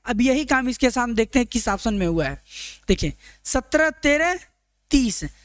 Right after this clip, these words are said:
सत्रह और तेरह, पहला ऑप्शन उठाते हैं, दिया गया तेरह और प्लस सत्रह, कितना हो गया?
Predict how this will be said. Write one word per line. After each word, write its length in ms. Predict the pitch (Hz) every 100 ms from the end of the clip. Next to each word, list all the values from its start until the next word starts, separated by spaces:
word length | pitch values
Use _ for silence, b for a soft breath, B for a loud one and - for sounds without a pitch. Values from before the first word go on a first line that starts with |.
| b
सत्रह 400 | - 247 - 285
और 80 | 302
तेरह, 260 | - 302 311
पहला 300 | - 254 262
ऑप्शन 180 | 247 262
उठाते 320 | 240 214 -
हैं, 180 | 226 294 B B B B
दिया 200 | 165 254
गया 160 | 262 262 -
तेरह 440 | 254 247 277 339 - B B
और 160 | 202 226
प्लस 280 | - 240 -
सत्रह, 380 | - 220 220
कितना 280 | 208 254 277
हो 80 | 285
गया? 220 | 302 349